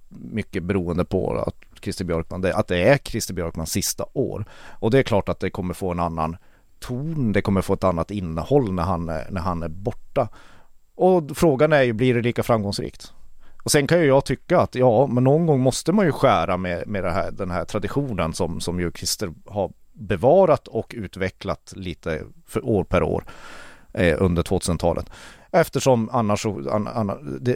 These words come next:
den här tävlingen riskerar ju alltid att bli för mossig, alltså,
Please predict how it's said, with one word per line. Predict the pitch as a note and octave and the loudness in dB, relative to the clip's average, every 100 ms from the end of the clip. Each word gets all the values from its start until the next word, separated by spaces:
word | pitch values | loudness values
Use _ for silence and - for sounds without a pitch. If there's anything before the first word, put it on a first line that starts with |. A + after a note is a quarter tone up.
| C#3 B2 | 0 2
den | A#2+ | 4
här | C3 C3 | 4 4
tävlingen | C#3+ B2 A#2 A2 | 2 4 2 2
riskerar | B2 - C#3 B2 | 0 2 4 4
ju | G2 | 2
alltid | A2+ F#2 - F#2+ | 2 0 -4 -10
att | F2 - - | -10 -12 -12
bli | G2 E2 D#2 _ | -10 -12 -16 _
för | - A#2+ F#2 | -4 0 0
mossig, | F2+ D3+ - - - - - - - | 2 2 2 -4 -6 -10 -16 -18 -10
alltså, | F2 F#2 D#2+ | -6 -4 -6